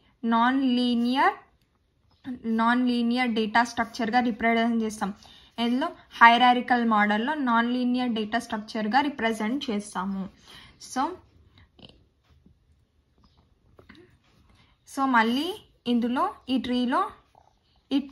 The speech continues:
contains finite set of elements called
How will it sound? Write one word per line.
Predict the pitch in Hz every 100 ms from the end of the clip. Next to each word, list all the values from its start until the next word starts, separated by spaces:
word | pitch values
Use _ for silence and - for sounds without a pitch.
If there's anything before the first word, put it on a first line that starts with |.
| 240
contains | 214 226 233 262 269 453 - - - _ _ _ _ _ _ _ _ _ _ _ _ _ _ _ _ _ - - - - - - _ _ _ - - - - _ _ _ -
finite | 269 247 254 254 359 440 - _ _ _ _ _ _ _ _ _ _ _ _ _ _ _ _ _ _ _ _ _ _
set | - - - 226 214 -
of | 247 285 285 214
elements | 208 214 202 185 - - - - _ _ _ _ _ _ _ _ _ _ _ _ _ _ _ _ _ _ _ _ _ _ _ _ _ _ _ -
called | 208 226